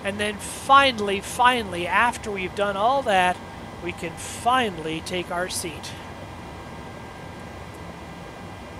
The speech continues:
Let's load those other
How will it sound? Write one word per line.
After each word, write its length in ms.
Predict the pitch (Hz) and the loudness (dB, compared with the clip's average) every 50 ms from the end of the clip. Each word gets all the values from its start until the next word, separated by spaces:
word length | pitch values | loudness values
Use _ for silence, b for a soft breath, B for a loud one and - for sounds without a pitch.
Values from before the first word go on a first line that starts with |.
| - - - - - - - - - - - - - - - - - - - - - - - - - - - - - - - - - - - - - - - - - - - - 240 | -12 -12 -12 -12 -12 -12 -12 -12 -12 -12 -12 -12 -12 -12 -10 -10 -10 -10 -10 -12 -12 -12 -12 -12 -12 -12 -12 -12 -12 -12 -12 -12 -12 -12 -12 -12 -12 -12 -12 -12 -12 -12 -12 -2 2
Let's 320 | 254 277 269 - - - | 2 2 4 2 -2 0
load 340 | 277 262 262 262 262 247 - | 0 4 4 4 4 2 2
those 540 | 247 233 226 220 214 214 208 - - - - - - - - - - - - - - - - - - - | 0 2 2 2 2 2 0 0 -2 -2 -4 -8 -12 -12 -12 -12 -12 -12 -12 -12 -12 -12 -12 -12 -6 0
other 520 | - 254 262 - 233 226 214 208 202 196 | 2 2 2 4 2 2 2 2 0 -2